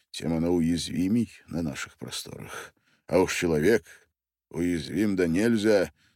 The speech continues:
Доктор протянул вперёд руку в перчатке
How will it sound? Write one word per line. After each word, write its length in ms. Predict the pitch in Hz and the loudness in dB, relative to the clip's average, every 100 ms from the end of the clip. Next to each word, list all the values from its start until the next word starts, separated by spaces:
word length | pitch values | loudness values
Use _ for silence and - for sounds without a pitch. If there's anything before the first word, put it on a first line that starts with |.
| _ | _
Доктор 560 | - 117 123 - 107 87 | -4 -4 -4 -4 -4 -4
протянул 600 | 90 90 87 87 110 80 | -4 -4 -2 -2 0 -2
вперёд 460 | - 87 90 80 | -4 -2 -2 -2
руку 300 | 80 139 135 | -2 -2 -4
в 80 | - | -12
перчатке 800 | - 120 117 127 120 - 113 104 | -4 -4 -2 -2 -2 -4 -6 -6